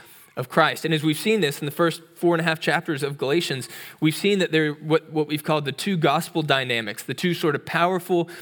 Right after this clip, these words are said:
gospel principles of Galatians. The first is that Christ died for me.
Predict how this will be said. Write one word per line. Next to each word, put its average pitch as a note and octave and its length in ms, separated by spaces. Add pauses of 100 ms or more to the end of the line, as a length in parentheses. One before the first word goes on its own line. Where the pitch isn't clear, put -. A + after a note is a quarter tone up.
(180)
gospel D#3 440
principles B2+ 480
of A#2 80
Galatians. G#2+ 500
The A2+ 100
first D#3 480 (1080)
is B2+ 140
that C3 120
Christ C#3+ 580
died A2 360
for G2+ 260
me. F2 320